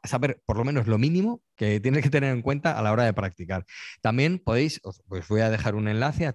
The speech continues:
todas las secuencias de yoga que voy añadiendo, eh, cada semana, eh,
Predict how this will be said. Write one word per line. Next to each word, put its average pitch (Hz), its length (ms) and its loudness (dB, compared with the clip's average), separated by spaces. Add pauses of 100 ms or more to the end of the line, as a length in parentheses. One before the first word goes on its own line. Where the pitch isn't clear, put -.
todas 151 280 2
las 143 120 -2
secuencias 123 560 -2
de 110 100 -2
yoga 156 380 -4
que - 80 -8
voy 104 100 0
añadiendo, 107 720 0
eh, 92 320 -4 (460)
cada 98 220 -2
semana, 139 440 -2 (300)
eh, 73 140 -4